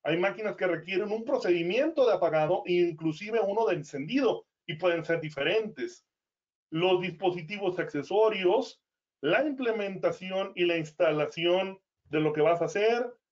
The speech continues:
el entrenamiento. En implementación de, e instalación, debes de conocer la máquina, o sea, tener capacitación en ella,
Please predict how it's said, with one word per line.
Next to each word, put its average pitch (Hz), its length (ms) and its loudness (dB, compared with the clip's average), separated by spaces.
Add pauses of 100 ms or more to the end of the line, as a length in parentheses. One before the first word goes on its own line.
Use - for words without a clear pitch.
(100)
el 170 180 2
entrenamiento. 185 1120 0 (280)
En 196 140 -2
implementación 196 800 -2 (400)
de, 175 500 0
e 175 80 -2
instalación, 180 800 0 (300)
debes 226 260 2
de 214 80 0
conocer 165 460 2
la 226 140 2
máquina, 202 420 -2
o - 20 -4
sea, 160 300 0 (1080)
tener 185 360 -2
capacitación 185 640 -6
en 185 100 2
ella, 208 260 -2